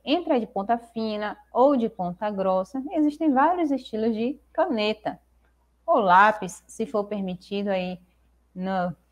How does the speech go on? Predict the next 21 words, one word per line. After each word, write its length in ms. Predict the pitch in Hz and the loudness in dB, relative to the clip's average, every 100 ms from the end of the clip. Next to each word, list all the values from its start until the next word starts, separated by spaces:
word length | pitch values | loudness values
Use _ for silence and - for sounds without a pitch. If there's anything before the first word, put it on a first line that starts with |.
| _ | _
na 240 | 180 185 185 | -4 -2 -2
atividade 760 | - 165 165 165 185 190 175 | -8 -8 -4 4 4 4 2
ou 60 | 170 | -4
na 100 | 175 | -6
sua 120 | 190 | -10
escola, 380 | - - 190 208 | -18 -2 0 0
fazer 540 | 277 269 220 240 254 _ _ - | 0 0 0 -2 -4 _ _ -8
o 100 | 320 | -6
texto 420 | - 214 226 240 | -4 -4 -2 -2
de 100 | 277 | 2
lápis. 580 | 226 160 - - - _ _ - | 2 2 -4 -20 -20 _ _ -8
Eu, 140 | 220 | -6
por 140 | 220 220 | 0 2
exemplo, 440 | 214 214 240 285 | 2 0 -2 -2
prefiro 500 | 285 254 254 226 226 | 0 0 0 0 0
escrever 520 | 233 - 302 208 202 | 0 -2 -2 0 -2
com 220 | 202 208 190 | -2 -6 0
lápis 440 | 185 196 196 180 | 0 0 -4 -6
ou 80 | 175 | -6
com 180 | 180 165 | -4 0
grafite 640 | 185 196 - 208 233 | 0 -2 -8 -8 -8